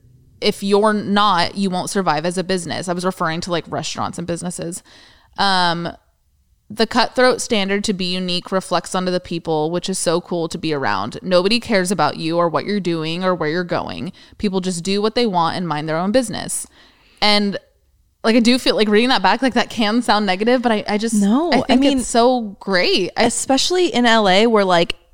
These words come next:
Speaker 2: everyone cares what you're doing and, like, you have to put on this front that you're, like, constantly working on your business or constantly
Speaker 1: Right.
Speaker 2: doing something.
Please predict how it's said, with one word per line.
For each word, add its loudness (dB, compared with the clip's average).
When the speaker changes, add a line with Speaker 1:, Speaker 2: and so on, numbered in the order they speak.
Speaker 2:
everyone 6
cares 6
what 2
you're 4
doing 6
and, 2
like, 2
you 4
have 0
to 4
put 0
on 2
this -2
front 2
that 0
you're, 2
like, -2
constantly 0
working 0
on -2
your -4
business 0
or -6
constantly 0
Speaker 1:
Right. 0
Speaker 2:
doing 2
something. -2